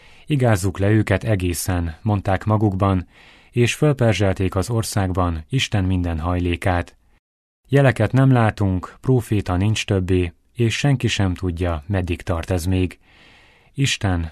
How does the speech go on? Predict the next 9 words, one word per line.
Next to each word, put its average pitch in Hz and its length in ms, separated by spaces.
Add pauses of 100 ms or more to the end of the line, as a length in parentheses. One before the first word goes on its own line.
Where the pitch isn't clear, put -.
meddig 127 340
gyalázhat 95 500
az 95 160
ellenfél? 92 720 (300)
Örökké 117 400
csúfolhatja 101 760
nevedet 107 400
az 98 160
ellenség? 104 760